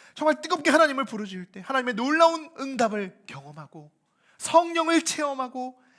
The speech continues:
치유받았던 그때 그 순간들을 한번 떠올려 보십시오. 얼마나 많은 신앙들의 체험이 있으십니까? 또 지금까지 얼마나 많은 체험들을 하셨습니까? 그런데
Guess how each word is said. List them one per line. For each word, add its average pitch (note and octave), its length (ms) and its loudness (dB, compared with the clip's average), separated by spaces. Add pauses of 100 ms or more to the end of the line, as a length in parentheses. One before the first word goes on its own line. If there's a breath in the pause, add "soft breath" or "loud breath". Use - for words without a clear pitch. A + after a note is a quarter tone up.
(220 soft breath)
치유받았던 G#3+ 1040 -6 (400)
그때 C#4+ 260 -8
그 B3 120 -10
순간들을 A3+ 720 -14
한번 A#3 220 -20
떠올려 C4+ 280 -20
보십시오. - 560 -20 (1200 loud breath)
얼마나 E4 600 8
많은 B3 400 2
신앙들의 C4+ 600 -4
체험이 D#4 360 -14
있으십니까? F3+ 600 -20 (280)
또 D4+ 100 -8
지금까지 B3+ 480 -6
얼마나 F4 320 0
많은 B3 360 0
체험들을 C#4+ 360 -8
하셨습니까? A3+ 600 -20 (720 soft breath)
그런데 B3 760 -2